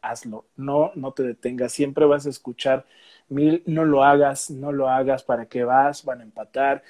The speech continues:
Sí, muchas veces va-, va-, vas a, a, a ir a partidos de empate, de cero a cero, a, a derrotas, pero la experiencia nadie te la va a quitar. Te pongo el ejemplo del cuartos de final contra Tigres. Todo el mundo me decía, "¿Para qué vas? Ya vamos perdiendo, ya no se levanta el América de esta".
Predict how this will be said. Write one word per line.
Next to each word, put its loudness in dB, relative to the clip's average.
Sí, 0
muchas -2
veces -2
va-, 4
va-, 4
vas 2
a, 0
a, -8
a -6
ir 2
a 4
partidos -6
de -12
empate, 0
de -12
cero -8
a -12
cero, 0
a, -10
a -16
derrotas, 0
pero -6
la -2
experiencia 2
nadie 2
te 0
la -4
va -2
a -16
quitar. 2
Te -10
pongo -4
el -2
ejemplo 4
del -8
cuartos 2
de -6
final -6
contra -6
Tigres. -2
Todo 6
el 0
mundo -6
me -6
decía, -10
"¿Para 0
qué 2
vas? 4
Ya 0
vamos -2
perdiendo, -10
ya -6
no -10
se -12
levanta -4
el -2
América -8
de -4
esta". -2